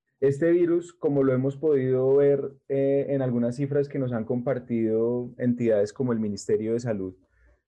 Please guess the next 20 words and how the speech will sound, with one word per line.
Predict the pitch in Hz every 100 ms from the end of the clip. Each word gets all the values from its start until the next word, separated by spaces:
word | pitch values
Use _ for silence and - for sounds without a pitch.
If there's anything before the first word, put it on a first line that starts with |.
| _ -
parece | 139 135 139 143
que | 170 156 139
en | 131
Colombia, | 135 120 120 120 135
pues | 143
en | 110
comparación | 104 113 110 107 107 107
de | 120
otras, | 127 123 123 123 123 - -
de | 113
otros | 113 117 120
países, | 120 107 101 113 123 - _ _ _ _ _ _ -
pues | 143 135
estamos | 135 135 139 139
bien, | 175 165 101
estamos, | 104 - 120 123 127 135 139
tenemos | 139 123 135
unas | 151 151 143
cifras | 147 147 147
positivas. | 147 127 110 127 120 104 - -